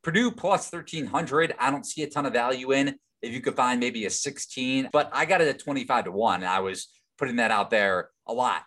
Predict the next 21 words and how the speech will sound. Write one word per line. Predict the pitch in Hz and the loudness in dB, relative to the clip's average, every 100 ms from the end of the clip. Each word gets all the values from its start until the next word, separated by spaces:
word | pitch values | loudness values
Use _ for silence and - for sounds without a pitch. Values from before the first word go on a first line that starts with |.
| - | -2
over | 113 113 | -2 -2
the | |
last | 104 101 98 - - | 0 0 0 -4 -6
couple | - 95 92 | -4 -2 -2
months | 110 82 - | -2 -2 -6
before | - 104 110 104 | -12 -6 -4 -2
this | 98 - | -4 -6
price | - 107 - | -4 -4 -2
dip, | 113 - | -4 -4
before | 92 104 95 | -6 -6 -6
Trevion | 117 104 98 92 | -2 -2 0 -2
Williams | 90 95 87 - | -2 -4 -6 -10
came | 95 82 | -12 -10
back. | 90 73 - | -6 -8 -8
So | - 120 104 - _ _ _ _ - | -2 2 2 0 _ _ _ _ -6
it, | 143 - | -6 -4
it's, | 156 - - _ | -4 -4 -6 _
Michigan's | 139 202 254 269 226 | 0 0 2 0 2
gonna | 190 170 | 2 0
be | 107 | -2
good. | - 135 82 90 | 0 0 0 -10